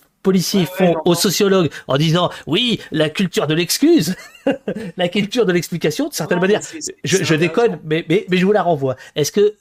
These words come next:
Speaker 1: euh, à un moment donné, vous êtes posé cette question-là ? Bah, finalement, est-ce que je suis pas en train, euh, de, de, de, à force d'expliquer, de justi-, voilà, de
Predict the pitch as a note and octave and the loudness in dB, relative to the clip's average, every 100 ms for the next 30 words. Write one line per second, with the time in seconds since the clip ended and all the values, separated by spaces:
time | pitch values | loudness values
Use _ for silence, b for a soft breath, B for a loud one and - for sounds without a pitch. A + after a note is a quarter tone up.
0 | - C#3 C3 D3 E3+ D#3+ E3 A#3+ F3+ D3 | -6 -4 -2 0 0 0 0 0 0 -4
1 | - F#3+ F#3 F3+ - C3 - D#3+ A3+ C#3+ | -2 -2 -2 -6 -8 -8 -6 -4 -4 -6
2 | - D#3 F3+ B3 - - D3 D3+ D3 - | -6 -4 -2 -2 -6 -12 -6 -2 -2 0
3 | G#3+ B3+ B B - B2+ B2+ B2+ B2 A#2+ | -2 -4 B B -6 -2 0 0 -4 -6
4 | B2 A#2+ A#2+ A#2 A2+ B B B _ A2+ | -8 -8 -10 -12 -14 B B B _ -14
5 | A2 A2+ - _ _ _ _ _ _ - | -14 -18 -20 _ _ _ _ _ _ -16
6 | - E3 C#3 C#3 - C#3 - E3+ E3+ A2+ | -8 -6 -6 -8 -10 -14 -6 -4 -4 -6
7 | A#2+ - A#2+ A2 B2 A2 G#2 | -10 -14 -6 -6 -6 -14 -20